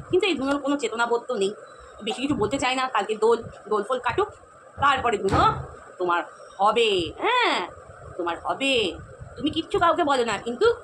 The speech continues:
খোঁচা মেরে যাচ্ছ, খোঁচা মেরে যাচ্ছ। আর তোমাকে যেমন বড় বাসটা যখন দেবো, তখন ভালো লাগবে তো ধুনো, খুব মজা লাগবে, তখন কিন্তু বলতে পারবি না। কি মুখের ভাষা, কি মুখের ভাষা! কেননা <clears throat> তুই ওইটারই যোগ্য।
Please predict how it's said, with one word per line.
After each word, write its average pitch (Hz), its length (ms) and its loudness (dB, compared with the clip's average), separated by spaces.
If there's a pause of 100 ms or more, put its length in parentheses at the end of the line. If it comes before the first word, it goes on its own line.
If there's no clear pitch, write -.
(120)
খোঁচা 339 300 2
মেরে 269 220 4
যাচ্ছ, 202 340 -2 (420)
খোঁচা 214 200 0
মেরে 269 140 4
যাচ্ছ। 202 260 0
আর 180 80 -4
তোমাকে 185 240 -4
যেমন 247 280 2 (400)
বড় 220 180 4
বাসটা 214 280 2
যখন 320 180 2
দেবো, 330 160 6
তখন 523 340 0
ভালো 247 160 4
লাগবে 359 220 4
তো 440 100 2
ধুনো, 330 260 4 (480)
খুব 359 100 4
মজা 330 200 6
লাগবে, 359 280 4 (280)
তখন 339 180 4
কিন্তু 330 180 6
বলতে 269 220 4
পারবি 220 200 0
না। 185 100 -2 (240)
কি 453 120 4
মুখের 494 300 4
ভাষা, 359 600 2 (320)
কি 440 160 6
মুখের 381 300 2
ভাষা! 220 480 0 (200)
কেননা 294 360 2 (340)
<clears throat> - 400 -16
তুই - 160 4
ওইটারই 262 340 4
যোগ্য। - 300 -6